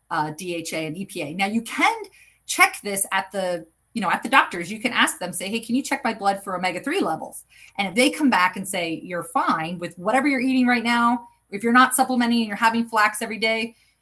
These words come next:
you're fine, you're good. Now, if it comes back and says, "Okay, you're a little low,"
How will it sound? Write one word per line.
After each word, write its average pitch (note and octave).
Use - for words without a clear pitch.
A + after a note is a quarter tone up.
you're G#3
fine, G#3
you're F3+
good. F3
Now, F#3
if F#3+
it G#3+
comes G#3+
back F3+
and G3
says, F3
"Okay, A#3
you're G3+
a G#3
little G#3
low," F#3